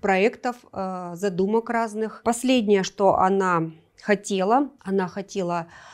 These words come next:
сменить свой гардероб на более такие яркие вещи. То есть её гардероб был более классический, повседневный,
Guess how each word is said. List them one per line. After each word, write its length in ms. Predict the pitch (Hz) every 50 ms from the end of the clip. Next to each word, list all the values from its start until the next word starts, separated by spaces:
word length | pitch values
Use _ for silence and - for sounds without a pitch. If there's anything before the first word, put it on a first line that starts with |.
| - - - -
сменить 500 | - - - 233 233 240 214 185 175 175
свой 200 | - 170 170 165
гардероб 600 | 156 165 165 175 175 185 196 240 294 339 339 339 - _ _ _ _ _ _ _ _ _ _ _ _ _ _
на 320 | - 196 190 185 175 170 170
более 800 | - 175 165 170 196 220 254 285 277 277 269 262 262 254 -
такие 460 | - - 190 185 - - 208 214 220 -
яркие 640 | - 185 175 175 170 180 185 180 - 196 185 196 190
вещи. 500 | 165 170 160 156 143 - - - - -
То 140 | - - 180
есть 160 | 170 175 -
её 380 | - 214 202 226 240 226 220 185
гардероб 480 | 175 175 170 165 170 175 170 170 165
был 220 | 165 165 175 170 165
более 320 | 165 170 180 170 165 170
классический, 760 | 165 - 190 196 196 - 320 311 - - 240 - - - 226
повседневный, 1000 | 226 - 180 170 - - - 202 202 233 247 277 302 269 254 247 240 240 226